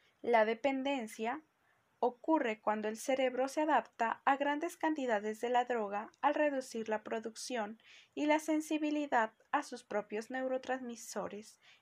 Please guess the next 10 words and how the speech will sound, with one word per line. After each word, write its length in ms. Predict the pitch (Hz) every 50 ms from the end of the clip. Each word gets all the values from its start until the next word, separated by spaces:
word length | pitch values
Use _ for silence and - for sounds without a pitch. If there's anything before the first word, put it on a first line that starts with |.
| _ -
endocannabinoides, 1400 | - 302 285 262 214 202 - - 220 208 196 196 202 208 226 254 269 285 285 277 262 240 220 220 - - - - _ _ _ _ _ _ _ _ _ _ _ _ _ _ _ _
por 220 | - - 262 262 254
lo 140 | 254 254 -
que 100 | 247 254
se 240 | - - 262 254
ha 100 | 254 254
convertido 720 | - - 311 339 330 330 320 - - 269 240 220 214 220
en 180 | 226 240 233 226
una 220 | 226 220 208 196
adicción 720 | 196 196 208 - _ - - - 285 277 262 233 220 233